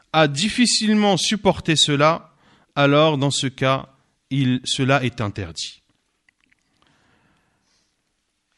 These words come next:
Puis il a été questionné, rahimahullah,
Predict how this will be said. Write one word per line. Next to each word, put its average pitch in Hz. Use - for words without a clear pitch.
Puis 208
il 214
a 196
été 170
questionné, 185
rahimahullah, 143